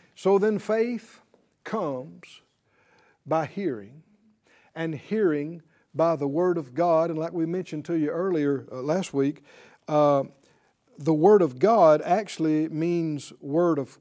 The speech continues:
Christ, and it's rhema Christos. And rhema is the spoken word. It's the same word Jesus used when he said, Matthew four four,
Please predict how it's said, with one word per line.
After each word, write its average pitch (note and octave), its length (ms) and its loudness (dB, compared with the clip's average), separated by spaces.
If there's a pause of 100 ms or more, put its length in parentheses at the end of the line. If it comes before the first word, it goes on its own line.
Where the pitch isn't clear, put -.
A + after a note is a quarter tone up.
Christ, D#3+ 840 -6 (540)
and D#3+ 260 0
it's - 220 -8
rhema A3+ 680 0 (640)
Christos. - 880 -4 (680)
And D#3+ 260 -2
rhema F#3 640 2
is E3+ 220 -2
the C#3 120 -6
spoken F3 720 -2
word. D#3 280 2 (180)
It's A3 160 0
the C4 140 -4
same D4+ 480 -4
word G#3 340 2
Jesus D#3+ 540 -4
used E3+ 380 -2
when E3+ 140 -6
he E3+ 140 -4
said, E3 460 -4 (120)
Matthew E3 400 -6
four D3+ 260 -6
four, F3+ 360 0